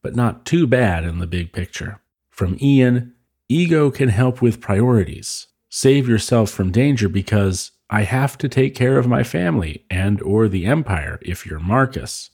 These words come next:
Even a selfless act has an air of ego. We want that dopamine hit." From Joseph, "John Vervaeke roughly said, 'If something blows your ego up, listen and enjoy it as you would a beautiful song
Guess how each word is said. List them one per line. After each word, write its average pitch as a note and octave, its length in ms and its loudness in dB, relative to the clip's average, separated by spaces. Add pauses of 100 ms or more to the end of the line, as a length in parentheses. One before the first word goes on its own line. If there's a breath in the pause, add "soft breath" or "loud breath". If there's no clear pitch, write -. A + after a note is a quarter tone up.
(140)
Even D#3 300 2
a G2+ 80 4
selfless D3 600 -2
act D#2 300 -6
has G2+ 200 -2
an F#2 120 -2
air A2 280 2
of F2 120 -6
ego. - 500 -4 (180)
We G#2+ 140 4
want A2 400 0
that G2+ 380 -6
dopamine E2+ 560 -2
hit." - 420 -12 (220)
From F2 240 -2
Joseph, A#2+ 720 0 (400)
"John C3+ 320 0
Vervaeke A#2 640 2
roughly A2+ 480 0
said, F2+ 580 -2 (260)
'If G#2+ 140 0
something F3+ 540 -2
blows B2 400 4
your A2 140 2
ego A2 400 4
up, G2 280 -2 (100)
listen C#3 580 2
and F#2+ 220 -2
enjoy G2 480 2
it - 220 -8 (240)
as G2 240 0
you F#2+ 80 2
would G#2 300 2
a F2 100 -2
beautiful G#2 520 0
song G#2+ 640 0